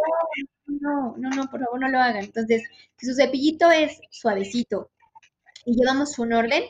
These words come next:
de derecha a izquierda por enfrente, cada,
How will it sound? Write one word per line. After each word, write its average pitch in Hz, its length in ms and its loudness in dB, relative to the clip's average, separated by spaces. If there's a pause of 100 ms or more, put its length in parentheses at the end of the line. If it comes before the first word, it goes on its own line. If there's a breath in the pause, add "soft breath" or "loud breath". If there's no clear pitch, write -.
(400)
de 240 200 8
derecha 285 360 6
a 339 40 4
izquierda 277 540 2
por 202 220 0
enfrente, 247 760 0 (500)
cada, 311 320 4